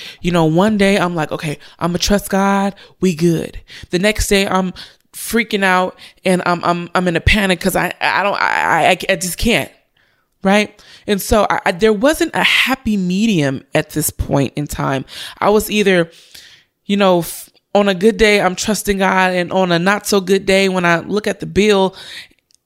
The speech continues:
you know, for tuition, I'm like, "God, help. I don't know what to do. I'm freaking out." Has anyone ever been there?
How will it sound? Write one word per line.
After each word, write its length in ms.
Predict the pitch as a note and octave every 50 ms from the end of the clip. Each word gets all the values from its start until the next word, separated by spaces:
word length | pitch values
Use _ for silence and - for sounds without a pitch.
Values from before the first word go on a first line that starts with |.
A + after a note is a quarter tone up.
| _ _ _ _
you 120 | G3 G3+ G3
know, 140 | F#3+ F#3
for 160 | F3+ - G3 F3+
tuition, 640 | - - G3+ G3+ A3+ G#3+ - - F#3+ F#3 F#3 F3 E3+ _ _ _ _ _ _ _ _ _ _ _ _ _ - -
I'm 100 | G#3 A3
like, 400 | A3 G#3+ G#3 F#3+ F3+ - _ _ _ _ _ _ _ _ _ _ _ _ _ _ _ _ _ _ -
"God, 260 | - C4+ C4+ B3 G#3+
help. 420 | - - B3+ B3+ A#3+ - - - - - - _ _ _ _ _ _ _ _ _ _ _ _ _ _ _ _ _ _ _ _ -
I 80 | - B3
don't 140 | B3 A#3+
know 100 | A#3 B3
what 140 | A#3 G#3 G#3+
to 100 | - G#3+
do. 420 | F#3 G3+ A3 A3 F#3 D#3 D#3+ E3+ - _ _ _ _ _ _ _ _ _ -
I'm 140 | G3+ G3+ F#3+
freaking 440 | - - B3 C4+ C4 - G#3 G3 G#3
out." 320 | G3+ F#3 E3+ - - _ _ _ _ _ _ _ _ _ _ _ _ _ _ _ _ - -
Has 160 | A3+ G#3 G#3+
anyone 300 | B3+ C4 D4 C#4+ C4 A3
ever 160 | A3 F#3+ F#3
been 220 | F3+ E3 E3+ F3 F3+
there? 280 | F#3 F#3 F#3 F#3+ -